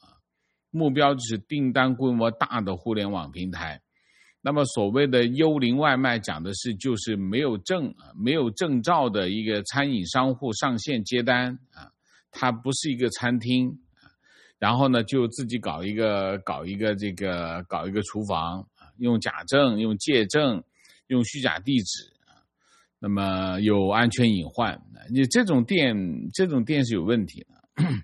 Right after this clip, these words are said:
<clears throat> 那么非常可怕，主要是卫生安全啊。<clears throat>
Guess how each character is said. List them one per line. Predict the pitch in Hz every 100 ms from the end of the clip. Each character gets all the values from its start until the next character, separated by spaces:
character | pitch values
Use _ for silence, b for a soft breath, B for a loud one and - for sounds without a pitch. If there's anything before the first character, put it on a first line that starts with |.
| _
<clears throat> | - - - _ -
那 | 117
么 | 113 110 104 104 104 104 101
非 | 101 143
常 | 139 131
可 | 101
怕， | 82 104
主 | 85 87
要 | 98
是 | 113 117 104 101
卫 | 101 110
生 | 95 107
安 | 104 101
全 | 90 69
啊。 | - -
<clears throat> | - 147 113